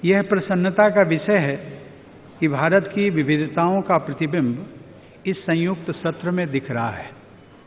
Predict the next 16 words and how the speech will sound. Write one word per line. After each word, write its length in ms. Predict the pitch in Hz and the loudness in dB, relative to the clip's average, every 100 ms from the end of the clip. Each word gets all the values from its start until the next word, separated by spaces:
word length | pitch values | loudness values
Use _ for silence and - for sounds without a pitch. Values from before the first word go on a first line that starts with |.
| - - - - - - | -20 -20 -20 -20 -14 -4
हर 160 | 180 | -2
आयु 340 | 208 175 185 196 | 0 2 2 0
के, 300 | 196 190 202 262 - - - - - - | 0 0 0 -4 -12 -16 -18 -20 -16 -10
गांव 340 | 120 147 175 180 | -2 0 2 2
और 180 | 175 156 | 2 2
शहर 360 | - 143 165 | -2 -2 -2
के, 200 | 175 185 190 214 - - - - - - | -2 -4 -4 -6 -14 -20 -20 -20 -10 -2
हर 140 | 165 | -2
profession 680 | 131 165 151 156 156 175 180 | 0 -2 0 -2 -4 -2 -2
के 140 | 175 | 0
लोग 280 | 175 180 180 185 - - - - 127 | 0 0 -2 -6 -16 -20 -20 -16 -6
दोनों 360 | 143 160 180 | 0 2 0
सदनों 460 | 160 151 139 151 160 | -2 -2 0 0 0
के 180 | 151 156 | -4 -8
सदस्य 500 | 147 120 120 - 107 | -6 -6 -6 -8 -14
हैं। 160 | - | -16